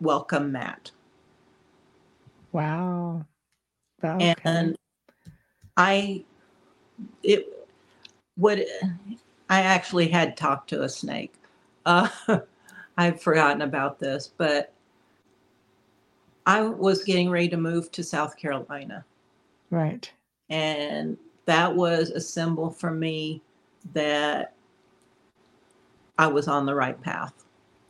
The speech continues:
Speaker 2: Right.
Speaker 1: And that I should go for it. But it's like, I'm not going up <laughs> into the snake.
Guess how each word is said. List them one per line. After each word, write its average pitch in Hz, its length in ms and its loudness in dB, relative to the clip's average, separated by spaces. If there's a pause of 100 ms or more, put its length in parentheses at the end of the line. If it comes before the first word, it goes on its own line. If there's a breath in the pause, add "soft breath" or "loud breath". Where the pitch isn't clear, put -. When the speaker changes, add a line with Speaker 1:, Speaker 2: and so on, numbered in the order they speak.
(220)
Speaker 2:
Right. 147 420 -4 (960)
Speaker 1:
And 147 160 -2
that 143 120 0
I 135 140 4
should 151 200 -10
go 123 180 -2
for - 300 -8
it. - 140 -12 (2500)
But 165 180 6
it's 147 260 2
like, 151 400 2 (500)
I'm 170 240 6
not 214 220 2
going 165 260 2
up - 160 -6 (100)
<laughs> - 100 2
into 208 540 4 (180)
the 185 120 4
snake. 175 600 -2